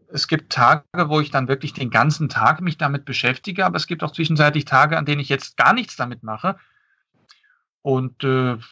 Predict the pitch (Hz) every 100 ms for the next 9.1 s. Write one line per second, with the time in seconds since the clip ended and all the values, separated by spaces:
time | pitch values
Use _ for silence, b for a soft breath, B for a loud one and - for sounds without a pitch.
0 | _ 117 147 139 - - 127 123 131 123
1 | 131 135 127 117 - 135 143 127 117 117
2 | 135 127 117 135 - 143 120 120 117 113
3 | 117 113 135 185 180 117 117 147 170 151
4 | 123 - 147 - 170 - 117 113 - 120
5 | 117 127 170 - b b b b b b
6 | b _ - 131 127 135 123 139 135 151
7 | 180 175 165 165 156 - 170 151 170 190
8 | 196 180 170 180 170 - 165 190 139 135
9 | 208